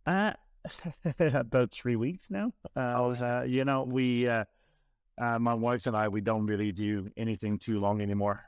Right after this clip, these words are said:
Speaker 1: You know, a few, a few months here and there, and then we move to the next place. And, you know, to be fair, a few years ago, if I was going a, more than a week in one place, that was, that was special, right? So,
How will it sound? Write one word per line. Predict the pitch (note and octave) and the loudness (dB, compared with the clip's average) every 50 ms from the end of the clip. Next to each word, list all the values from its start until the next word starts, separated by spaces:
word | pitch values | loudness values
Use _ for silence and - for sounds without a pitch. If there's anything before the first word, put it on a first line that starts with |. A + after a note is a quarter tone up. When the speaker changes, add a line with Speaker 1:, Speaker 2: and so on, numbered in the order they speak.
| - | -8
Speaker 1:
You | - A2 G#2+ | -4 -2 0
know, | G#2 G#2 G#2 | 0 2 0
a | G2+ | 0
few, | - - - A2 G#2 G2+ G#2+ | -2 -2 -2 -2 0 0 -2
a | G#2+ A2 G2+ | -2 -4 -6
few | - - A#2 A2 | -4 -2 0 0
months | A2 A2 G#2+ G2 - | 2 2 0 0 0
here | - A2+ G#2+ | 0 0 0
and | G#2+ G#2+ | 2 2
there, | G#2+ A2 A2 A2 | 2 2 2 2
and | A2 G#2+ | 2 0
then | G#2+ G2 | 0 0
we | G2 G2+ | 0 -2
move | G2+ G#2 G#2 G2+ - | -2 -2 -2 -2 -2
to | - A2 | -2 -4
the | G2+ G#2 | -2 -2
next | G2+ G2+ G2 - - | -2 -4 -6 -8 -8
place. | - - B2 B2+ A#2 G#2+ - - | -4 0 0 0 0 -2 -4 -6
And, | G#2+ G#2 G2 - _ - | -8 -8 -8 -12 _ -4
you | A2 G#2+ | -2 0
know, | G#2 A2 | 0 0
to | G2 G#2+ | -2 -2
be | F#2+ A2+ A2 | -2 -2 -2
fair, | - - C3 C3+ B2+ C#3 F3+ F3 - _ _ _ _ _ _ _ _ - | 0 0 -2 0 0 0 0 -2 -2 _ _ _ _ _ _ _ _ -20
a | - | -12
few | - - C3 | -6 -2 0
years | B2+ B2 C3+ D3 D3+ C3+ | 2 2 2 0 0 0
ago, | A2 A2+ A2+ A2 G#2 - _ _ _ | 2 2 2 2 0 -4 _ _ _
if | - A2+ - | -16 -6 -2
I | A#2 | 0
was | A2+ A2 A2 G#2 | 0 0 0 0
going | A2 A#2+ A2+ A2 | 0 0 2 2
a, | A2 G#2+ G2+ G#2+ - | 0 0 -2 -4 -4
more | A#2 A#2+ A#2+ A#2 | -2 0 2 2
than | A2 A2 G#2+ | 2 2 0
a | G#2 G2+ | 0 0
week | G2+ B2 C3+ - | 0 0 0 0
in | A#2 G#2 | -2 0
one | G2 G2+ G2+ G2 | 0 0 0 -2
place, | - G2+ G#2 G2+ G2 F#2+ - | 0 0 0 0 0 -2 -2
that | - G2+ | -2 0
was, | G2+ G2+ G2+ F2+ - - - | 0 0 -2 -4 -6 -4 -2
that | G2+ | -2
was | G2+ G#2 - | -2 -2 -4
special, | - - A2+ A#2 G2+ - G#2 G2 | -6 -6 -6 -6 -4 -4 -4 -2
right? | G2+ G2+ G2 G#2 A2+ G#2 | 0 0 0 0 -2 -4
So, | - - - - G#2+ | -4 -2 -2 -2 -2